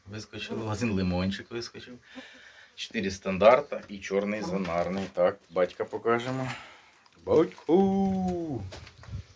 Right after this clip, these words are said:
Ну, сів батько. Так, є. Тут якби все зрозуміло. І ще раз, якщо це приміщення, також бажано поставити водичку. Можна не кожен день, але при такій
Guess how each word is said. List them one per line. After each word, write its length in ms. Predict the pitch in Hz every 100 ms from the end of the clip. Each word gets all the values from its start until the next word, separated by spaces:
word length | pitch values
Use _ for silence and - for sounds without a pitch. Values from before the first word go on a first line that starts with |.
| - - - - - - - - 82
Ну, 60 | 82
сів 360 | - - 78 73
батько. 340 | 78 - - - 71 - _ _ _ _
Так, 240 | 95 82 -
є. 300 | 123 139 - - - - -
Тут 220 | - 214 180
якби 460 | 156 131 156 143
все 260 | 117 - 160
зрозуміло. 680 | 143 151 147 185 220 208 185
І 60 | 175
ще 300 | - 113 92
раз, 240 | 85 - - - -
якщо 280 | 143 147 147
це 160 | 117 110
приміщення, 680 | 110 110 110 92 87 92
також 320 | 110 110 95 90
бажано 400 | 101 90 90 87
поставити 560 | 90 98 95 85 -
водичку. 640 | 110 180 220 214 - 190 185 - - - - - - -
Можна 540 | - - 202 214 196
не 140 | 190 185
кожен 440 | 160 170 175 156
день, 300 | 104 90 - -
але 220 | 127 151
при 220 | 160 160
такій 680 | 160 - - 147 113 - -